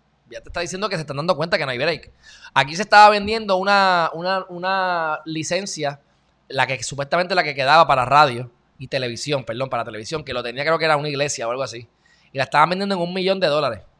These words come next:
¿Ustedes saben cuánto yo puedo, qué yo puedo hacer con un millón de dólares? ¿Sabes cuántos años largos yo puedo estar pagando las mensualidades de las cosas que yo estoy pagando aquí?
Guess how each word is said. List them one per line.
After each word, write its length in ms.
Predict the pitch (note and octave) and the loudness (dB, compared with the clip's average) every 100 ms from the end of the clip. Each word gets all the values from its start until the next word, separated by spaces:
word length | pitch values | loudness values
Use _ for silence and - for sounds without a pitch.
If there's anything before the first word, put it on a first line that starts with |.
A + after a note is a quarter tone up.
| _ - - | _ -20 -20
¿Ustedes 260 | - E3 G3 | -2 0 6
saben 280 | G#3 G3+ G3+ | 6 6 0
cuánto 460 | F3+ F#3+ G#3+ - E3+ | 0 2 2 -2 -2
yo 180 | E3 | -2
puedo, 180 | D3 F3+ - _ _ - | -4 -8 -8 _ _ -4
qué 140 | F3 | 0
yo 160 | G3 G3 | 0 2
puedo 120 | F#3 | 0
hacer 120 | G3 | 0
con 140 | F3+ | -6
un 100 | F3+ | -6
millón 220 | F3+ F3+ F3 | -4 -6 -2
de 60 | |
dólares? 300 | F3 B2+ - - _ _ _ _ _ _ _ _ _ _ _ _ _ _ _ _ _ _ | 0 0 -4 -18 _ _ _ _ _ _ _ _ _ _ _ _ _ _ _ _ _ _
¿Sabes 280 | - E3+ F#3+ | 4 4 4
cuántos 400 | G3+ G3+ G3 - - | -2 -2 -4 -6 -2
años 520 | - G3 G3+ F3 D#3 - | 6 6 6 0 -2 -2
largos 480 | D#3+ F3 F3 C#3 B2+ | 4 6 6 -2 -8
yo 160 | C3+ C3+ | -10 -4
puedo 140 | D#3 | -4
estar 220 | D#3 E3 | 0 -2
pagando 280 | E3 D3 D#3 | 0 -2 -2
las 100 | D#3 | -4
mensualidades 600 | D3+ C#3 C#3 C3 C#3+ D3+ | -6 -10 -12 -2 0 0
de 60 | C#3+ | -2
las 100 | B2+ | -10
cosas 220 | - D3 | -12 -20
que 60 | D3 | -18
yo 40 | |
estoy 140 | C#3 D3+ | -18 -6
pagando 300 | C#3+ C#3+ C#3+ | -4 -4 -8
aquí? 180 | C#3+ | -16